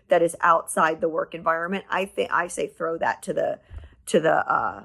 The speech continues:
wind and don't listen to anyone who tells you that. Because if you are, uh, if you provide value to a company,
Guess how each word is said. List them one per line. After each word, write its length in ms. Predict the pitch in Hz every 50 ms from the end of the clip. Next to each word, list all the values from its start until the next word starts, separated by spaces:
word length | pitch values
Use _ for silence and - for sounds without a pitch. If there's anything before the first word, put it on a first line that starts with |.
| - _ -
wind 260 | 202 170 165 175 175
and 80 | 156 160
don't 180 | 165 160 -
listen 220 | - 170 175 165 160
to 80 | 156 -
anyone 300 | 156 160 151 151 170 175
who 80 | 151
tells 320 | - - 143 147 147 - -
you 60 | 147
that. 180 | - - - -
Because 320 | - 165 - 170 160 160 - - - - - - _ _
if 140 | - 165 165
you 160 | 196 240 240
are, 300 | 226 190 170 156 156 - _ _ _ _ -
uh, 140 | - 160 - - -
if 100 | 170 -
you 140 | 190 240 269
provide 420 | - 339 190 190 175 170 165 190
value 400 | 185 170 170 180 202 226 247 262 247
to 220 | - - 240 -
a 220 | - 185 185 175
company, 680 | - - - 185 165 165 - - 151 147 147 165 220 -